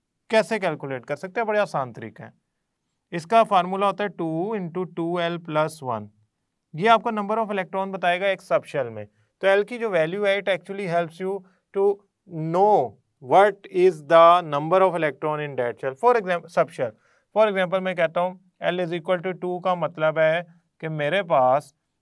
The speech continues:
जो सबशेल है वो D है। And I want to know कि D सबशेल में कितने इलेक्ट्रॉन होते हैं। डी सबशेल में कितने इलेक्ट्रॉन आते हैं, इसको चेक करने के लिए मैं फार्मूला लगाता हूँ, टू इंटू टू एल प्लस वन।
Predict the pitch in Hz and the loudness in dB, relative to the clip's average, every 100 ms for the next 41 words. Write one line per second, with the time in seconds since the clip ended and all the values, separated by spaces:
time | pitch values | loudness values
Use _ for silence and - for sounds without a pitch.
0 | - 143 190 185 190 180 175 - 202 175 | -12 -4 -2 -2 -2 -2 -2 0 0 4
1 | 147 156 170 139 120 135 131 120 104 - | 4 2 -2 -6 -6 -4 -2 -4 -6 -14
2 | _ _ _ _ _ _ - 156 170 180 | _ _ _ _ _ _ -4 0 2 2
3 | 180 175 185 147 127 123 131 180 _ _ | 0 -2 -8 -4 -4 -2 -4 -6 _ _
4 | _ _ 170 139 170 196 165 127 151 160 | _ _ -6 -4 -6 -6 -8 -8 -10 -8
5 | 202 180 - 170 151 117 - 117 107 101 | -8 -8 -8 -6 -4 -6 -8 -8 -8 -10
6 | 101 110 113 _ _ _ _ _ _ 131 | -12 -16 -18 _ _ _ _ _ _ -10
7 | 190 262 254 196 208 202 202 208 202 214 | -6 -4 -2 -2 -2 -4 -6 -8 -8 -6
8 | 208 180 - 170 170 165 185 185 185 175 | -4 -4 -2 -2 -2 -2 -6 -8 -8 -8
9 | 165 170 165 160 170 175 170 135 135 143 | -6 -6 -6 -6 -8 -8 0 0 0 -2
10 | 156 143 131 156 156 147 160 147 135 156 | -2 0 -2 -4 -10 -10 -10 -10 -10 -12
11 | 160 156 147 127 - 131 127 - 123 113 | -10 -6 -4 -4 -4 -4 -4 -8 -12 -8
12 | 113 151 | -6 -6